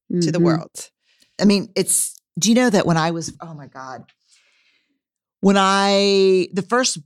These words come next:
Speaker 3: book I wrote, I couldn't get, I, I couldn't even get an agent, much less a publisher. So I borrowed money and I self-published it. And I paid an extra thirty dollars at a writing conference to have, like, a,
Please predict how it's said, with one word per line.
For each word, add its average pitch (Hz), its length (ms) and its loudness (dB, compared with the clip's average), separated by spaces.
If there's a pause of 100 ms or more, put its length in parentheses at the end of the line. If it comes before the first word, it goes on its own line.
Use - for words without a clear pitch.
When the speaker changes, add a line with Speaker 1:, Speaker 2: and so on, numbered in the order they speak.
(200)
Speaker 3:
book 175 320 0
I 160 200 0
wrote, 139 600 -2
I 156 60 -4
couldn't 190 320 0
get, 160 320 0
I, 101 100 -6 (200)
I 180 40 -4
couldn't 226 220 -2
even 180 140 2
get 156 100 0
an 135 140 -4
agent, 147 340 0
much - 300 -2
less 143 460 -2
a 151 40 -4
publisher. 139 600 -2
So 147 500 0
I 156 100 -2
borrowed 165 420 0
money 143 560 -2
and 143 120 -2
I 139 80 -2
self-published 143 920 -4
it. - 360 -8 (1120)
And 156 720 0 (240)
I 160 80 -2
paid 180 280 2
an 165 140 -2
extra 180 320 -2
thirty 175 380 -2
dollars 151 360 0
at 135 60 -6
a 139 40 -4
writing 151 320 -2
conference 139 460 -6
to 147 80 -8
have, 151 200 -4
like, 143 180 -4
a, 131 160 -4